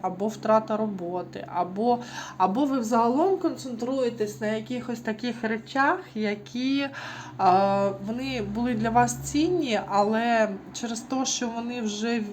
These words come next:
відійшли у минуле, а, вони вже ніколи не повернуться. Але навколо вас ще є дуже багато речей, які можуть вас наповнити і надихнути,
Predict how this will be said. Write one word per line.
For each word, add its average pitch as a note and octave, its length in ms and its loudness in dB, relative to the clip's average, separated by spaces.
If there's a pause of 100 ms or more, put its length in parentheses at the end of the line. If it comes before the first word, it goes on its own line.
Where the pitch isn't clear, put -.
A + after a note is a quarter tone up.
(200)
відійшли A3 560 0
у A3+ 240 -2
минуле, A3+ 720 2 (540)
а, F#3 520 8
вони G#3+ 280 0
вже C4 140 -4
ніколи C4 320 -2
не B3+ 100 -4
повернуться. G#3 1080 0
Але A3 340 2
навколо B3+ 420 -2
вас E4+ 400 2
ще B3 100 -6
є A#3+ 100 0
дуже C4+ 260 0
багато A#3+ 540 0
речей, C#4+ 600 0
які B3 400 -2
можуть A#3+ 480 -4
вас A#3+ 280 2
наповнити A#3 640 -2
і A3 40 -2
надихнути, C4 1000 -4